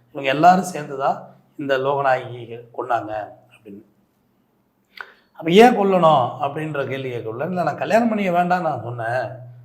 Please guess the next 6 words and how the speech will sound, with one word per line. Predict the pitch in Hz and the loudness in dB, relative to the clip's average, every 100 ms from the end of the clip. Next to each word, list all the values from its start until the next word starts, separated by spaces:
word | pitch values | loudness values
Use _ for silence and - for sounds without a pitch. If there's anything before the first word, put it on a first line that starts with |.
| - - | -20 0
ஜாலியா | 120 139 190 | 4 6 6
இருந்தோம், | 185 180 175 170 123 - - _ _ - | 2 -2 -2 -4 -6 -12 -20 _ _ -16
நம்ம | 135 135 131 123 - - - - | -12 -8 -6 -8 -10 -18 -20 -2
கல்யாணம் | 147 170 170 | 2 2 2
பண்ணிக்கிறதுக்கான | 156 143 135 127 | -4 -4 -6 -8
எந்த | 147 | -8